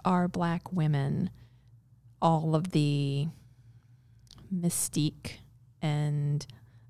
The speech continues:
allure has gone from the myth, that now they're just seen as dangerous. And I, this book surprised me.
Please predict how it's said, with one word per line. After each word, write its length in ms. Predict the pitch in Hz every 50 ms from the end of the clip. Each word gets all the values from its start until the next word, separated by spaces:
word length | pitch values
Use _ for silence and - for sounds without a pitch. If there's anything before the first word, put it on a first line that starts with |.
| - _ -
allure 440 | 175 165 151 147 147 151 151 151 170
has 180 | 175 175 170
gone 460 | 165 - 165 147 151 156 156 160 170
from 260 | - - 180 170 156 156
the 320 | 160 151 156 151 156 151 160 175 - -
myth, 420 | 160 160 160 160 - - - - - - - - - _ -
that 120 | - 170 -
now 240 | 151 151 151 151
they're 160 | 151 156 151 151
just 240 | 160 160 165 -
seen 220 | - - 151 - -
as 140 | - 170 -
dangerous. 800 | - 147 123 123 101 - - - - - - - - - - - - - - - - _ _ _ - _ - - _ _ - - -
And 380 | 175 - - - - - - - - _ -
I, 100 | - - - - - - - - - 190 - - _ _
this 560 | - 240 247 - - - - - - - - - - - - - _ - - - - - - - _ _ - - - _ - - -
book 260 | - 226 262 - -
surprised 800 | - - - 180 - - - - 170 151 147 160 180 208 - -
me. 300 | 285 330 349 359 381